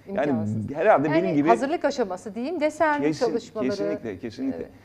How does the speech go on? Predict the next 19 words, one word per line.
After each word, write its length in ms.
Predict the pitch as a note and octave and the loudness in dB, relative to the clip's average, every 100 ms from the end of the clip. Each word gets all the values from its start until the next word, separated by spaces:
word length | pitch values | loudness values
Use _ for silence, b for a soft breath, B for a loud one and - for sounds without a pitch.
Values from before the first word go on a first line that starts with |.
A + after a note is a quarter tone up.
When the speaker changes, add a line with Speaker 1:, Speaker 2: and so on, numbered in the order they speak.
| B | B
Speaker 1:
Yani 180 | - C#3+ | 0 2
hani 200 | A3 F3+ | 0 4
daha 160 | B3+ | 4
işin 300 | F3+ G3+ G3+ | 4 -2 -6
mesela 240 | G3 G3 F3 | -6 -4 -2
eskiz 400 | F#3 - E3 D#3 | -2 -2 -6 0
desen 280 | F3 F#3 F3 - - | 0 0 -4 -10 -12
çalışmasını 520 | - E3 D#3+ D3+ F3+ | -4 -4 -4 -8 -4
evde 200 | D3+ E3 | -2 0
yapabilirsiniz 460 | E3 E3 C#3+ A#2 A#2+ | 0 0 -4 -6 -4
ama 200 | A3+ - B B B - | -2 -2 B B B -2
benim 300 | G#3 G#3 F3 | 0 0 -2
buradan 300 | G3+ C#3+ C3+ | 0 -2 -2
nacizane 480 | C3+ F3 D#3 D#3 B2 | 0 0 2 0 2
önerim, 420 | - F#3 C3 C3 - b b b _ | -2 0 -2 -2 -10 b b b _
e, 120 | G#2+ | -12
heykel 400 | - B2 C3+ F#3 | -6 -4 0 0
yapan 260 | C#3+ A#2 A#2 | -2 -4 -4
ya, 140 | A#2 | -2